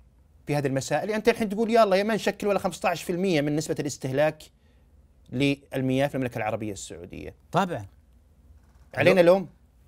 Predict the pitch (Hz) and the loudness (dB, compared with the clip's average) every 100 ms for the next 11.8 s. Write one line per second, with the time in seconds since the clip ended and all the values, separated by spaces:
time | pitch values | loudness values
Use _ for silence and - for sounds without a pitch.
0 | - - 180 220 202 208 - 214 190 175 | -10 -6 -4 -4 -2 -2 -2 -2 -2 -6
1 | - _ _ _ 117 - 190 208 233 202 | -16 _ _ _ -10 0 2 4 4 4
2 | 180 185 175 165 156 151 139 196 240 220 | 4 2 -2 -2 -2 -4 -2 -2 0 -2
3 | 170 156 196 160 156 160 170 160 175 175 | 0 4 4 4 -2 0 0 0 -2 -2
4 | - _ _ _ _ _ - 226 269 240 | -12 _ _ _ _ _ 2 6 6 4
5 | - 247 240 - 143 104 92 _ - 185 | 6 6 6 4 -2 -4 -8 _ -4 -2
6 | 190 - 156 233 190 156 151 160 - 135 | -2 -6 -2 -2 0 -2 -2 -2 -4 -6
7 | 135 156 147 170 185 156 170 - _ 208 | -4 -4 -2 -4 -4 -4 -6 -14 _ -2
8 | 254 247 226 196 151 151 - 196 185 160 | 0 0 -2 -4 -2 -2 2 2 4 2
9 | 175 151 160 151 - 175 - 156 135 - | -2 -4 -2 -2 -2 -6 -4 -8 -8 -14
10 | _ _ _ 170 185 185 196 139 160 240 | _ _ _ -8 -6 -6 -6 -8 -8 -6
11 | 196 104 101 92 90 92 - 95 | -6 -8 -10 -10 -12 -16 -18 -18